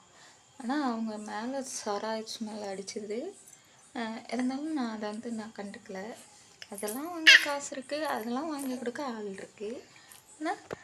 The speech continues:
அந்த சொட்டு மருந்து வாங்குறதுக்கு நம்மக்கிட்ட காசு கேட்டாங்க. ஐம்பது ரூபா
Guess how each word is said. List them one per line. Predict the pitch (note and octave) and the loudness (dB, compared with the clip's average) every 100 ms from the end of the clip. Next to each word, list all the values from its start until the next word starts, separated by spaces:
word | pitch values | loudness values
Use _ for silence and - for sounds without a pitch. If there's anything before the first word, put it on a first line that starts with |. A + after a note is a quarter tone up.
| - | -6
அந்த | B3 A#3+ A3+ | 0 2 2
சொட்டு | A3+ A#3+ - D#4+ | 0 -4 -4 0
மருந்து | D4 C#4 C4+ C4 | 2 2 0 2
வாங்குறதுக்கு | B3 B3 B3+ C#4+ - F#4+ C#4 | 4 4 2 -2 -6 -2 -2
நம்மக்கிட்ட | A3+ A3+ A3 G#3 | -2 -4 -6 -2
காசு | G3+ G#3 | -2 -4
கேட்டாங்க. | F#3+ F#3+ F#3 F#3 G#3 | -6 -6 -8 -8 -10
ஐம்பது | G#3 G3+ G#3+ - | -10 -10 -12 -8
ரூபா | A3 C#4 | -6 -4